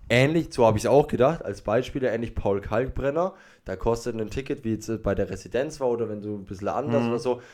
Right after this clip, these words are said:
Speaker 1: da bist du so im, sag ich jetzt mal, zwischen vierzig und siebzig Euro Bereich.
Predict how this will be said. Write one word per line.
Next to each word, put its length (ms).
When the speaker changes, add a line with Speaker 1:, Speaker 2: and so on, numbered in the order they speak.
Speaker 1:
da 100
bist 280
du 40
so 220
im, 180
sag 240
ich 60
jetzt 180
mal, 140
zwischen 320
vierzig 580
und 240
siebzig 420
Euro 220
Bereich. 400